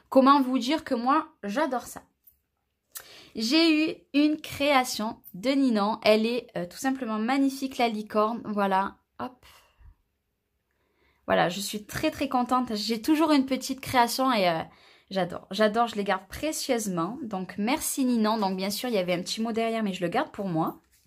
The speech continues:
J'ai craqué sur ce dernier petit tampon. Voilà, j'avais les autres, mais, euh, je voulais le dernier, il me semble.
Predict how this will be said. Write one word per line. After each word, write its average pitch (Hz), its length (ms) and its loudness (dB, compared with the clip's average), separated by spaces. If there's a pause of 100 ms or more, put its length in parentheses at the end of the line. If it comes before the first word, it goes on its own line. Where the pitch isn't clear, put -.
(2000)
J'ai 294 300 0
craqué 302 540 0 (400)
sur - 360 -4
ce - 160 -8
dernier 262 380 4
petit 277 320 -6
tampon. 240 460 0
Voilà, 202 240 2
j'avais 220 260 0
les 254 220 0
autres, 269 320 -2
mais, 233 360 -2
euh, 208 200 2
je 202 180 -2
voulais 202 380 -2
le 254 100 2
dernier, 208 640 0
il 220 80 -2
me 202 60 0
semble. 240 340 -4